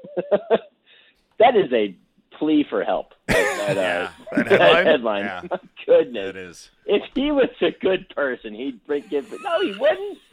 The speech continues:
Speaker 1: No, he signed that deal. He's taking every dollar. How much, how much history do we have to tell us that they're gonna take every single dollar? Look at, uh, I mean, you,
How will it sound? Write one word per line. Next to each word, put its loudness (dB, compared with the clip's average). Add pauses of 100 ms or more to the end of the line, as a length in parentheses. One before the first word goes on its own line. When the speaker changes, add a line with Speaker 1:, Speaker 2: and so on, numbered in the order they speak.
(360)
Speaker 1:
No, 4
he 0
signed 2
that 0
deal. 0
He's 0 (100)
taking 0
every 2
dollar. 2 (320)
How -2
much, -2 (100)
how 2
much -2
history 0
do -4
we 0
have 2
to -12
tell -2
us -8
that -10
they're -6
gonna -10
take -12
every -10
single -12
dollar? -8 (420)
Look -8
at, -6
uh, -4
I -10
mean, -14
you, -18